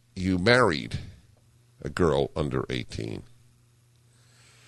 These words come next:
Part of the reason was, of course, people lived so many fewer years, and so many women died in childbirth.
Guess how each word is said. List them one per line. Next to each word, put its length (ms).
Part 240
of 100
the 100
reason 560
was, 320
of 80
course, 240
people 460
lived 280
so 280
many 220
fewer 360
years, 360
and 160
so 160
many 180
women 320
died 260
in 120
childbirth. 800